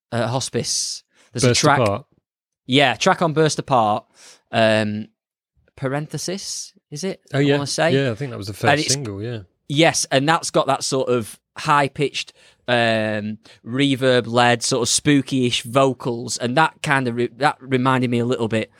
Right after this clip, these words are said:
Speaker 1: I was hearing bits of that on this album as well.
Speaker 2: Yeah, they do do some spook-, spooky stuff quite, um, quite well.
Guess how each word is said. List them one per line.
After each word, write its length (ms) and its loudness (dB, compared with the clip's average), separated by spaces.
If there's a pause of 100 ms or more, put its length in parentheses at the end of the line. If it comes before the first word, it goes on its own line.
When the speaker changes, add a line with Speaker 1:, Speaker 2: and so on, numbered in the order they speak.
(140)
Speaker 1:
I 40 -4
was 80 0
hearing 300 2
bits 200 0
of 40 0
that 160 2
on 80 -4
this 140 -4
album 300 0
as 140 -4
well. 240 2
Speaker 2:
Yeah, 180 4
they 120 2
do 160 4
do 120 2
some 180 -4
spook-, 360 -2 (140)
spooky 400 -2
stuff 320 -6
quite, 300 -4
um, 440 -8 (100)
quite 220 -6
well. 340 -2